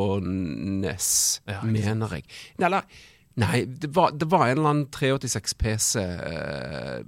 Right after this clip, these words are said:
Speaker 1: inni der, som vi fikk samtidig, som min bror drev og holdt på med. Eh, og disse boksespillene,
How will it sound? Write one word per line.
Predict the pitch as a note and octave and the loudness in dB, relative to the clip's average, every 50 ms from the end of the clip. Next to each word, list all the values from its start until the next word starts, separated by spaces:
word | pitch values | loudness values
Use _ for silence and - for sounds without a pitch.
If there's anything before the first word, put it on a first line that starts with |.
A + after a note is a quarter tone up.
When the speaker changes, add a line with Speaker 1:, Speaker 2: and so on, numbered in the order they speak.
| - - | -10 -8
Speaker 1:
inni | - F#2 G2+ F#2 E2 | -6 -4 -2 -2 -2
der, | D2+ D2 - - - - _ - - - - _ - | -2 -4 -6 -10 -18 -20 _ -20 -20 -20 -20 _ -8
som | - - - A#2+ A2 G2+ G2+ G#2 F#2+ F#2 | -4 -2 0 2 2 2 2 0 0 -2
vi | G2 G#2 G2+ G2 | -2 -2 -2 -2
fikk | - - - - G2+ - | -4 -6 -8 -8 -6 -4
samtidig, | - - - F#2+ F#2 F#2+ F#2+ - _ - - G2+ E2+ - - - - _ _ - | -4 -2 0 0 -2 -2 -4 -8 _ -4 -2 -2 -2 -4 -8 -12 -16 _ _ -12
som | - - A2 | -4 -2 0
min | A2 A2+ A2 | 0 0 2
bror | - B2 A#2 G#2+ G2 - | 2 2 2 2 0 -2
drev | - G2 F2 D#2 D#2 - | -4 -4 -4 -4 -4 -4
og | E2 E2 D2+ D2 D2+ D2+ | -4 -4 -4 -4 -4 -6
holdt | F2+ E2 - | -8 -4 0
på | - F#2+ E2 | 0 0 0
med. | E2 D2+ - - - _ _ - - - - - - | 0 -4 -6 -8 -10 _ _ -20 -20 -20 -20 -16 -10
Eh, | - - E2+ E2+ E2+ E2+ E2 D#2+ D#2 D2 C#2+ D#2 E2 D#2+ C2+ - - - | -6 -2 -2 0 0 0 0 0 0 0 0 -2 -2 -4 -4 -6 -8 -6
og | C#2+ G2+ G#2 - - - | -6 -6 -6 -6 -10 -8
disse | G#2+ G#2 G#2 - - A2 G2+ | -6 -4 -2 -2 -2 -4 -6
boksespillene, | F#2+ F#2 G#2 - _ - - - - - C#3 - - - G#2+ F#2 F#2 F2 E2 E2+ E2 E2 D#2+ D#2 | -6 -6 -8 -8 _ -6 -4 -2 -2 -2 -2 -4 -4 -2 -2 0 0 -2 -2 -4 -4 -4 -4 -6